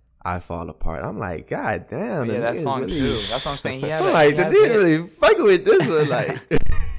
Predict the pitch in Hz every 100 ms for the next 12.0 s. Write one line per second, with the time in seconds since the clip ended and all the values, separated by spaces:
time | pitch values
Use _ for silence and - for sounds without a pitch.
0 | - - - - - - - - - -
1 | - - _ _ - 135 175 170 139 117
2 | 107 104 104 98 107 147 113 104 104 104
3 | - 101 98 98 95 95 90 95 92 90
4 | - - 98 92 - _ 92 85 80 -
5 | 90 95 - 92 - 95 82 87 80 _
6 | 92 85 82 69 - _ 62 - _ _
7 | _ _ _ _ _ _ - - 160 120
8 | 117 - 87 80 80 _ 98 - 107 98
9 | 90 76 76 _ _ 78 82 76 73 104
10 | _ _ _ _ _ _ _ _ - 110
11 | 123 170 160 151 135 120 123 113 110